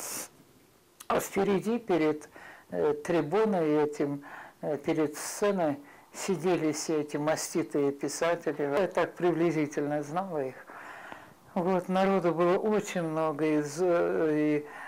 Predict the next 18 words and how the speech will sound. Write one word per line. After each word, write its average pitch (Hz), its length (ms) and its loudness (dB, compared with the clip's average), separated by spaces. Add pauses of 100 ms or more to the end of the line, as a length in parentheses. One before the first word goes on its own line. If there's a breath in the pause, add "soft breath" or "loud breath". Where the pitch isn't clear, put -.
(100)
э, 156 240 0
в 147 140 -4
этой 156 340 2
зале 165 480 0
стоял 165 500 0
такой 156 420 0
шум, 196 560 0
гомон, 170 600 0
значит, 160 400 -2
что-то 170 400 2 (400 loud breath)
люди, 165 280 2
видимо, 151 480 2
очень 151 420 2
так 147 240 0
переживали, 160 880 2
значит, 147 420 -2 (340 loud breath)
обменивались 147 800 2
впечатлениями. 170 1040 0